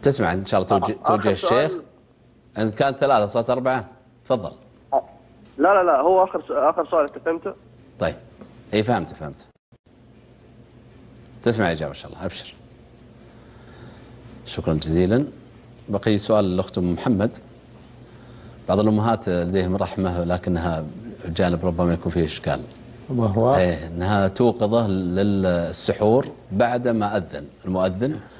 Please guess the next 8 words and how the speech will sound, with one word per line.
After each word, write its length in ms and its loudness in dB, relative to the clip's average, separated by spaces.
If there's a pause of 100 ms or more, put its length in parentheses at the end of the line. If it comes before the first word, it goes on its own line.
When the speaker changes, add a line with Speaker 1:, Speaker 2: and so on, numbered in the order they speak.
(300)
Speaker 1:
هو 60 6
ما 120 6
عنده 180 2
خبر 300 -6
أنها 540 -10
أذن 240 0
أو 180 -4
لا، 220 0